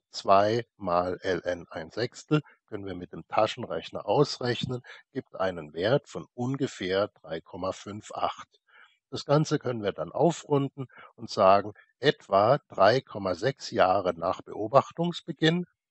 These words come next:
hat das Größenwachstum des Individuums um fünfzig Prozent zugenommen, eben um diese null Komma zwei fünf. Aufgabe A zwei Punkt zwei.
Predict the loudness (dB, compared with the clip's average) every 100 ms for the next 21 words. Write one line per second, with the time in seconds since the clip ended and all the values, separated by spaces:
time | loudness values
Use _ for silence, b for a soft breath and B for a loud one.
0 | _ -6 -4 -6 -10 _ -2 0 0 -2
1 | 2 2 2 -8 -4 -2 -2 -6 b _
2 | -16 -8 -8 -8 -10 -10 -6 -6 -6 -10
3 | -12 -16 -8 -6 -6 -10 -18 -18 -18 -14
4 | -2 -2 -2 -10 _ -16 -14 -12 -8 -8
5 | -10 -18 _ -16 -14 -14 b b _ -16
6 | -12 -12 -12 -16 -14 -12 -10 -10 -8 -10
7 | -12 -6 -6 -6 -16 -16 -16 -18 -20 -20
8 | -20 _ _ _ _ _ _ _ _ _
9 | _ _ _ _ _ _ -2 -2 0 6
10 | 6 6 2 4 4 4 0 -6 -2 -2
11 | -4 -8 -8 -10 -12 0 0 0